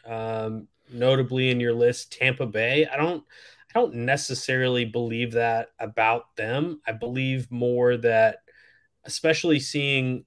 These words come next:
uh, Maroon hit the top line to open a week, that, that they might be more inclined to get players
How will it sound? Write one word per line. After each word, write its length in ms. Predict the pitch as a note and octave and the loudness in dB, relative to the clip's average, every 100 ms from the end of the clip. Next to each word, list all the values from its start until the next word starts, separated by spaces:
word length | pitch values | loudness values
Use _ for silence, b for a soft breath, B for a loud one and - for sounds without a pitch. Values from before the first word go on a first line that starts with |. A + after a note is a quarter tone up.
| - | -2
uh, 400 | A2+ A2+ A2 A2 | 0 2 2 -2
Maroon 500 | A2+ A#2+ B2 B2+ B2 | -2 0 0 0 0
hit 200 | A2 C3 | -2 -4
the 80 | B2 | -6
top 360 | - A2+ A#2 - | -4 -2 -2 -4
line 540 | A2 G#2+ A#2 A#2+ A2+ | -8 -6 -2 0 -2
to 180 | - - | -6 -8
open 300 | G#2+ A2 A#2+ | -8 -8 -6
a 80 | G#2+ | -6
week, 500 | G2+ G#2 B2+ - - _ b b b b b _ _ _ B2+ | -6 -6 -6 -8 -20 _ b b b b b _ _ _ -4
that, 500 | A#2+ A#2 A2+ A2 - _ _ _ _ _ _ _ _ _ _ _ _ _ _ _ | 0 2 2 0 -4 _ _ _ _ _ _ _ _ _ _ _ _ _ _ _
that 480 | C3 B2+ B2 B2+ - | -8 0 2 2 -2
they 160 | B2+ C#3+ | -2 0
might 360 | C#3+ C3+ C3 | 2 0 0
be 120 | B2 B2 | -2 -2
more 380 | A#2 B2 B2+ | 0 0 2
inclined 680 | A#2+ A#2 - A2+ A#2 A#2 A2+ | 2 0 -4 -4 0 0 -2
to 640 | - B2 A#2+ A#2 A#2 A2+ A2 b b b b b _ _ _ _ _ _ | -4 -4 -2 -2 -2 -2 -6 b b b b b _ _ _ _ _ _
get 300 | C#3+ C#3 A#2+ _ _ | 0 0 -2 _ _
players 640 | - C#3 C3 B2+ B2 A2 | -8 -2 0 0 -2 -4